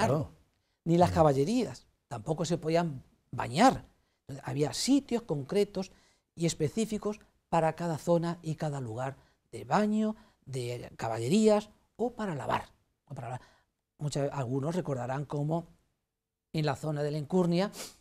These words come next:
Speaker 2: las mujeres sobre todo, ba-, lavaban en verano la lana de los
Speaker 1: Sí, sí.
Speaker 2: colchones y las ponían a secar en esa islilla que se formaba en el centro.
Speaker 1: Sí.
Speaker 2: Claro, esto es, hablamos, parece que estamos hablando de la Edad Media, pero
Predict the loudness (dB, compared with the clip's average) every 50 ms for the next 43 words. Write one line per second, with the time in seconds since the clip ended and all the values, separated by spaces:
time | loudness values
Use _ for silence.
0 | _ _ _ _ _ _ _ _ -18 -12 -10 -8 -8 -8 -8 -10 -12 -14 _ _
1 | _ -20 -20 -20 -18 -14 -12 -10 -8 2 6 6 6 6 6 2 0 2 2 2
2 | 2 0 -2 -4 -12 -20 _ -8 -4 -4 -4 -4 -6 -8 -6 -6 -2 4 6 8
3 | 8 8 8 6 2 2 2 4 4 4 4 4 2 0 -2 -8 -16 _ _ _
4 | _ _ _ _ _ _ _ _ _ _ _ -4 -2 -2 4 6 8 8 8 6
5 | 4 0 -2 -8 -8 0 0 2 4 4 2 2 4 2 2 2 2 -2 -6 -10
6 | -14 -2 0 0 2 2 2 2 0 2 0 0 0 0 0 0 0 0 2 2
7 | 2 2 2 2 0 0 2 0 0 -2 -2 -4 -4 -2 -4 -4 -4 -6 -4 -2
8 | -2 -2 -2 -4 -6 -6 -8 -10 -4 -2 0 0 0 -2 -8 -14 -10 -6 -4 -4
9 | -4 -4 -6 -8 -10 -8 -6 -6 -4 -4 -4 -4 -4 -4 -4 -4 -2 0 0 -2
10 | -2 -2 -2 0 0 0 0 0 0 0 2 2 2 4 4 4 2 2 0 -2
11 | -2 -2 -2 -2 0 2 0 0 0 -4 -12 -18 _ -4 -4 -4 -4